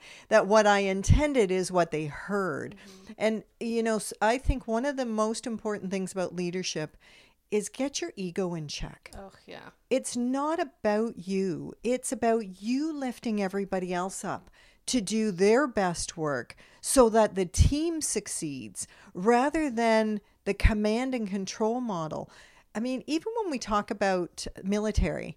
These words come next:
Speaker 2: Mm-hmm.
Speaker 1: there's this concept called commander's intent. And when they would have a strategy in wartime to, say, take over a city, well, if someone dropped a bomb or something happened,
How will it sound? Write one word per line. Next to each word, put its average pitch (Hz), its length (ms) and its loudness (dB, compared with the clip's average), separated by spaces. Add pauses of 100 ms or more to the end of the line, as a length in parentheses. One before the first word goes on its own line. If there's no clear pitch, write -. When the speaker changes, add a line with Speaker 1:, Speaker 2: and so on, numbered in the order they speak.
(140)
Speaker 2:
Mm-hmm. 202 260 -20 (380)
Speaker 1:
there's 233 240 2
this 233 240 -2 (180)
concept 285 460 -2
called 185 320 -2
commander's 190 580 -2
intent. 160 540 -8 (580)
And 208 280 -2
when 285 180 2
they 381 140 0
would 277 160 2
have 233 200 2
a 196 60 2
strategy 190 1120 0
in 180 340 0
wartime 170 840 0 (340)
to, 202 380 -2
say, 196 260 0
take 214 300 8
over 185 320 2
a 170 80 -2
city, 247 560 -2 (400)
well, 285 440 0
if 262 120 -4
someone 349 380 -2
dropped 190 420 2
a 202 40 2
bomb 180 640 4
or 180 140 4
something 262 480 0
happened, 180 840 -4